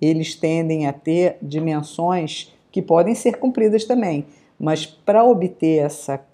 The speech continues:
essa característica forjado, ele recebe deformações em várias direções. Então, eu tenho que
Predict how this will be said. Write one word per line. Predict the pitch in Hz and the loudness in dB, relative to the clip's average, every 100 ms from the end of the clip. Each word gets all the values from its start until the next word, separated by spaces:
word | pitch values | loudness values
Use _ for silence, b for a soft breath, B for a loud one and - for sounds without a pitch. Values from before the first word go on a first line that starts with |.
| _ | _
essa | 135 - 143 | -14 -12 -4
característica | 151 143 160 - 170 143 151 160 - 151 | 2 4 4 0 -2 0 -2 -4 -6 -6
forjado, | 147 151 147 170 185 170 151 b b b | 0 0 4 4 6 4 0 b b b
ele | 165 175 | 0 4
recebe | 170 165 165 160 151 151 | 6 4 4 0 0 -2
deformações | 151 185 208 180 175 165 160 - 165 170 | 2 2 4 0 2 -2 -4 -8 -6 -4
em | 180 | -6
várias | 160 143 156 160 | -4 -2 -2 -6
direções. | 156 160 175 175 143 131 135 - _ _ _ _ _ _ | -8 -6 -6 -6 -10 -12 -14 -20 _ _ _ _ _ _
Então, | 165 160 190 | -4 4 4
eu | 202 | 4
tenho | 196 165 143 131 - | 2 0 0 -4 -10
que | - | -10